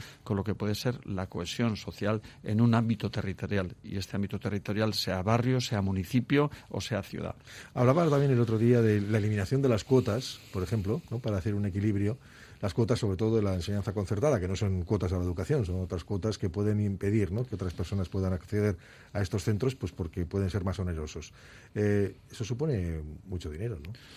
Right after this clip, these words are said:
Speaker 1: Bueno, eh, vamos a ver, nosotros lo que pretendemos es que ningún alumno, ninguna alumna, ninguna familia se vea,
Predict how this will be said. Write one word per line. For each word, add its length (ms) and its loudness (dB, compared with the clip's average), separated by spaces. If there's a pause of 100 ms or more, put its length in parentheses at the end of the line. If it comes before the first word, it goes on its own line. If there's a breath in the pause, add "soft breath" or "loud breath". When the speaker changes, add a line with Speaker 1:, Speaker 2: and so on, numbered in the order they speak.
(320 loud breath)
Speaker 1:
Bueno, 380 2
eh, 260 0
vamos 300 2
a 80 2
ver, 380 0
nosotros 440 0
lo 120 2
que 340 2 (220)
pretendemos 640 0 (300 loud breath)
es 240 0
que 380 0
ningún 460 6
alumno, 440 6
ninguna 500 4
alumna, 600 4
ninguna 460 4
familia 560 4 (320 loud breath)
se 240 -4
vea, 340 4